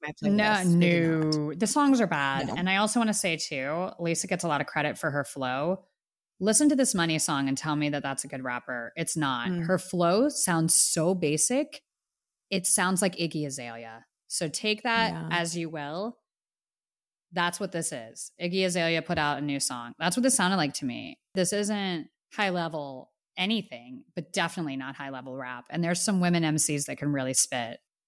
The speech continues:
Speaker 2: This isn't a sexist comment. This is not good flow. If she's supposed to be one of the best rappers in K-pop and one of the best female rappers, this project did not show that. If anything, it hurt her credibility in my eyes. I wouldn't,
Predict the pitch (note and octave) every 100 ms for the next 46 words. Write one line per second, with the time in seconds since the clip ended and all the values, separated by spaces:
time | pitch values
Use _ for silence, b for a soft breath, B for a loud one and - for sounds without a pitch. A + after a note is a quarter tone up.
0 | - D#3+ E3+ G3 F3+ F3 D#3 E3+ E3 D#3
1 | - C#3 C3 B2+ B2 - D#3 E3 F3+ D#3
2 | D#3+ D#3 D#3+ - E3+ D3 - D3+ C3+ A2+
3 | - _ _ - F3+ - F3+ F#3 F3 F#3+
4 | E3 E3 C#3+ C#3+ C#3 - C#3+ C3+ D#3+ D3+
5 | C#3 C3+ C#3 C3+ E3+ E3+ G3+ - _ _
6 | - F#3 E3 D3+ C#3 - - C3+ D3+ F3
7 | F#3 F#3 G#3 G#3 G#3 - b b - C#3
8 | E3+ E3+ - C#3 D3 F#3 F#3+ - D3 C3+
9 | C3+ D3 D#3 D3 - C#3 C3 B2 A#2+ -
10 | D3+ D#3 D#3 - D#3 B2+ - D#3+ D3+ D#3+
11 | - C3+ C3 B2 B2 B2 A#2+ - D3 C3
12 | B2 B2 A#2+ - - - D3+ E3 D3+